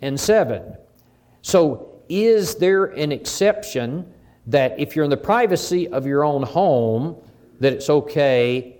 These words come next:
not to be sober-minded, and it's okay to lose this quality? And I want you to think about this argument too. Not only does this contradict this, they make the argument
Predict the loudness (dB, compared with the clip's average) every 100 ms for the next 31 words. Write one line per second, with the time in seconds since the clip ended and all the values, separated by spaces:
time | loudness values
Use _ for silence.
0 | -6 0 0 0 -4 -2 -2 0 0 0
1 | -4 -6 -8 -10 -12 -16 _ _ _ _
2 | -6 -2 -2 -2 0 0 0 2 2 2
3 | 0 -4 -6 -2 0 0 -4 -10 -20 _
4 | -10 -2 2 4 4 0 -2 -4 -4 -2
5 | 2 2 2 0 0 -4 -8 -20 _ _
6 | _ _ _ _ -6 -6 0 2 2 -2
7 | -4 -2 -2 -2 -2 -2 -2 -2 -2 -6
8 | 0 0 0 -4 -6 -8 -4 0 0 -2
9 | -10 -20 _ _ _ _ _ _ -2 2
10 | 4 4 2 2 0 0 -4 -4 -6 -6
11 | -4 -6 -2 -2 -2 -2 -2 -2 -6 -16
12 | _ _ _ _ _ _ _ _ _ _
13 | -18 0 2 4 4 2 0 0 4 4
14 | 4 0 0 -2